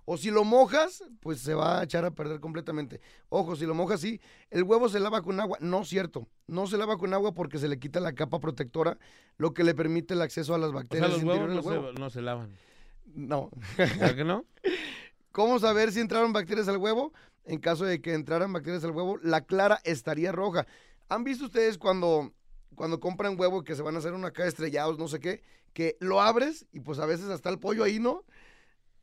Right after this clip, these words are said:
Speaker 1: A veces
Speaker 2: Ajá,
Speaker 1: está el
Speaker 2: sí, que
Speaker 1: pollito
Speaker 2: está
Speaker 1: ahí.
Speaker 2: como ya crecidito.
Speaker 1: Exactamente, qué feo es eso. Y también cuando sale la, la clara roja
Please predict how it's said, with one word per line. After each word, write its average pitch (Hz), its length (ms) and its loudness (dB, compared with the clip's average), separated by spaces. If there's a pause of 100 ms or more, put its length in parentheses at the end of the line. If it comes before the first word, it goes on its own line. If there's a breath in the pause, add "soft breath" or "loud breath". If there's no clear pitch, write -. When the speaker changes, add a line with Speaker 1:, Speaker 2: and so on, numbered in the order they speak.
(200)
Speaker 1:
A - 80 -8
veces 170 160 2
Speaker 2:
Ajá, 151 120 4
Speaker 1:
está 160 140 -2
el 208 60 2
Speaker 2:
sí, - 40 0
que 220 40 -4
Speaker 1:
pollito - 240 -2
Speaker 2:
está 233 120 -2
Speaker 1:
ahí. 214 40 2
Speaker 2:
como 151 120 -4
ya 143 180 -2
crecidito. 139 460 -8
Speaker 1:
Exactamente, 180 680 -4 (120)
qué 175 180 -2
feo 190 140 0
es 185 80 -2
eso. 190 260 -2 (260 soft breath)
Y 160 100 -6
también 196 360 2
cuando 175 300 -2
sale 208 280 4
la, 220 180 -2
la 165 260 -2
clara 196 300 -2
roja 214 340 -2